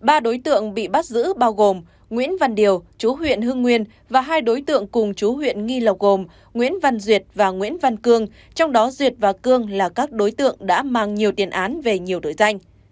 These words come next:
Theo cơ quan công an, Nguyễn Văn Điều là kẻ chủ mưu, điều hành hoạt động của ổ trộm chó. Chúng thực hiện hành vi ở nhiều huyện như Hưng Nguyên, Nam Đàn, Thanh Chương, Nghi Lộc và thành phố Vinh.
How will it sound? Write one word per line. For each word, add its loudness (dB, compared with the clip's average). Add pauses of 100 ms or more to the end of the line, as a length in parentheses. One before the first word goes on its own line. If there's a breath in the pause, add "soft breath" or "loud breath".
(400)
Theo 2
cơ -2
quan 2
công -6
an, 0 (220 soft breath)
Nguyễn -2 (100)
Văn 2
Điều 4
là 2
kẻ -2
chủ -4
mưu, 2 (240 soft breath)
điều 2
hành -2
hoạt -2
động 2
của 4
ổ 0
trộm -6
chó. 2 (240 soft breath)
Chúng -2
thực -6
hiện -2
hành -4
vi -2
ở -2
nhiều -2
huyện 0
như -4
Hưng -4
Nguyên, 2
Nam -2
Đàn, 2
Thanh -4
Chương, 2 (240 soft breath)
Nghi 0
Lộc 2 (100)
và 0
thành -10
phố -8
Vinh. 0